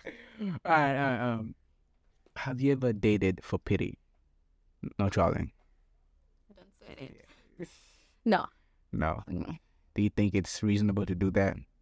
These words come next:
Speaker 2: In some kind of way, sometimes. Depends on the situation.
Speaker 1: Yeah, 'cause, 'cause sometimes when you're st-, you st-, you, you don't like a person, but you date them, right?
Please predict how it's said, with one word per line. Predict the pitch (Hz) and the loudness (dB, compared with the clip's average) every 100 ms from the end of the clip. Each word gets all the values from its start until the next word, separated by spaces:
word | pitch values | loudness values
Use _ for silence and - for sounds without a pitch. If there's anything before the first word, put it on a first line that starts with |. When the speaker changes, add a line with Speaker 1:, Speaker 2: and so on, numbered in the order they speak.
| _ _ _ _ _ _ _ _ _ _ _ _ _ _ _ | _ _ _ _ _ _ _ _ _ _ _ _ _ _ _
Speaker 2:
In | 220 | -2
some | 214 254 | 0 2
kind | 233 233 214 | 2 0 0
of | 196 190 | -2 -4
way, | 208 208 | -4 -4
sometimes. | 214 - 208 196 196 190 190 190 - 214 | -6 -4 -2 -2 -4 -4 -4 -6 -4 -2
Depends | 220 277 262 | 2 4 4
on | 196 | 2
the | 180 | -2
situation. | 180 - 180 175 - | -4 -4 -6 -4 0
Speaker 1:
Yeah, | 247 | 0
'cause, | - - | -2 -6
'cause | - 120 | -4 -2
sometimes | 135 135 135 127 117 | 0 0 2 0 0
when | 117 113 | 0 2
you're | 107 104 98 | 2 2 -2
st-, | - - - | -6 -12 -2
you | 110 | 0
st-, | 107 - | 0 -2
you, | 123 120 - | 0 0 0
you | 139 | 2
don't | 156 156 | 4 4
like | 143 - - _ | 2 0 -8 _
a | - | -12
person, | - 113 - | -4 -4 -2
but | 107 - | -4 -4
you | 113 | 0
date | 110 - | 0 0
them, | - | -4
right? | - 110 | -2 -4